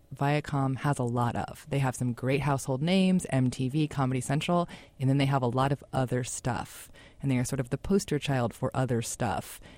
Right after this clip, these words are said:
And Les Moonves did not want any of that other stuff. Um, the, the thinking was that, oh, well, if you could pack the other stuff with C B S, an absolutely must-have broadcast network, and it would sort of force the combined thing, um, it would jam that down more people's <laughs> throats, basically.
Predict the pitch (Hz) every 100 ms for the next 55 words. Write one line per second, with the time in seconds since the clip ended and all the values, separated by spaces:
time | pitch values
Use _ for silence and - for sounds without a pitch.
0 | - - 123 120 120 120 113 - 127 131
1 | 147 127 120 110 110 117 113 113 110 110
2 | 104 104 104 57 - - - - - -
3 | - - - - 135 123 120 120 - -
4 | - 135 226 320 170 135 - - 233 151
5 | 127 - 135 151 151 160 143 143 147 143
6 | 143 - - 147 135 165 135 139 131 127
7 | - 135 131 123 123 127 123 139 127 -
8 | 139 175 143 127 135 120 123 90 - 139
9 | 123 123 - - - - - 127 - 156
10 | 135 - 139 139 135 139 135 127 - 160
11 | 143 127 - 139 127 127 123 - 127 127
12 | - 139 135 139 127 - 127 131 131 147
13 | - 107 - 131 180 - - 123 175 165
14 | - 123